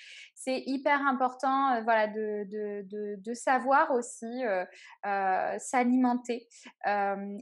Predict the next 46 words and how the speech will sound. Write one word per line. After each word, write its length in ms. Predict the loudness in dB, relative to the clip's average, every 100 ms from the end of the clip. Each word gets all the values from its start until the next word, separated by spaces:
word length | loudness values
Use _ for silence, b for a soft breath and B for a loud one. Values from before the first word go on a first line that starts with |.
| -6
et, 380 | -2 -2 -2
et 60 | -4
surtout 400 | -8 -14 -6 -2
avoir 320 | 0 0 -4
bien 240 | -4 -6 -4
confiance 480 | -8 -6 -6 -4
en 100 | -6
soi 380 | -8 -6 2 2
parce 280 | 2 -2 -4
qu'il 260 | -6 -6 -4
y 40 |
a, 200 | -2 -4
il 80 | -4
y 40 |
a 60 | -8
pas 200 | -2 -2
une, 200 | -2 -8
une 320 | -10 -6 -4
bonne 220 | -4 -4
manière 320 | -6 -6 -6 -8
de 120 | -10 -2
faire. 260 | 0 0 -2 B B B -10
Et, 240 | -6 -4
euh, 220 | -2 -4 -4
et 160 | -6 0
voilà, 260 | 2 2 2
avoir 340 | 2 4 2 0
confiance 500 | -6 -4 -6 -6 -10
aussi 240 | -14 -10
dans 100 | -8
les 120 | -6
personnes 340 | -8 -10 -10 -10
qui 100 | -10
nous 180 | -6
accompagnent 540 | -6 -6 -8 -4 -4 -6 -10
et 80 |
se 160 | -12 -10
faire 240 | -8 -8
confiance 420 | -6 -10 -10 -10 -8
à 100 | -10
soi 220 | -6 -6
au 60 |
quotidien 540 | -6 -10 -14 -14 -12 -10
pour 120 | -10
bien 160 | -10 -12
pratiquer. 340 | -14 -18 -20